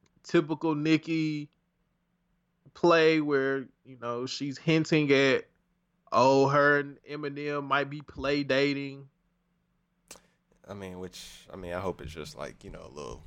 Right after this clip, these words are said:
Speaker 2: joke they playing.
Speaker 1: I mean, hopefully it's the, you know, the D J Khaled, Nicki Minaj joke. <laughs> You remember that? You remember
Speaker 2: Yes,
Speaker 1: that
Speaker 2: I do.
Speaker 1: whole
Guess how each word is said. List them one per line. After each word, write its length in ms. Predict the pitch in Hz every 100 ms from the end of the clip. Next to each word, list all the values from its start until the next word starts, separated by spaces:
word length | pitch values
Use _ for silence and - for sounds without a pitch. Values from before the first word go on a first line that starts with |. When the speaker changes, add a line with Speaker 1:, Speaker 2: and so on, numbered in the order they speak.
| - _ _ _ _
Speaker 2:
joke 260 | 71 69 -
they 120 | 73
playing. 360 | - - 73 - _ _ _ -
Speaker 1:
I 60 | 294 294
mean, 280 | 294 294
hopefully 560 | 262 302 311 240 196 165
it's 200 | 147 - 135
the, 400 | 135 131 131 117 _ _ _
you 100 | 139
know, 180 | 139 127
the 80 | 123
D 180 | 123 131
J 220 | 131 123
Khaled, 400 | - 127 117 110
Nicki 200 | 117 113
Minaj 560 | 113 110 107 107 101 - _ _ _ _ _ _ _ -
joke. 440 | 117 110 104 101 - _ _ _ - _ -
<laughs> 80 | - - - - 156 _ - 123
You 120 | 139 151
remember 280 | 147 135
that? 240 | 139 151 -
You 120 | 147 147
remember 240 | 143 139
Speaker 2:
Yes, 160 | 147 143
Speaker 1:
that 100 | 123
Speaker 2:
I 80 | -
do. 120 | 123
Speaker 1:
whole 200 | 117